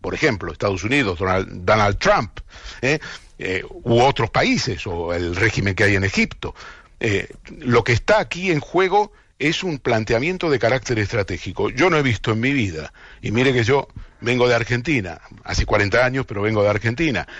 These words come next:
He visto los golpes de Salvador Allende en Chile, he visto el golpe en Bolivia,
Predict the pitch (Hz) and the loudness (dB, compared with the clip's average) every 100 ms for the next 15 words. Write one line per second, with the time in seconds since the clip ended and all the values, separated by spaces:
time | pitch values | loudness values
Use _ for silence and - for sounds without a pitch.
0 | - 101 104 104 110 101 110 104 104 98 | -6 0 0 2 2 4 2 2 -2 -2
1 | 90 - - - 120 104 113 110 107 107 | -4 -8 -18 -4 0 4 4 4 0 0
2 | 107 107 - 180 156 156 - - - 110 | -2 -2 -2 0 2 2 -2 -12 -4 -2
3 | 110 - 104 107 104 107 101 101 107 117 | -2 0 0 2 0 0 0 2 0 0
4 | 104 104 101 | 2 2 2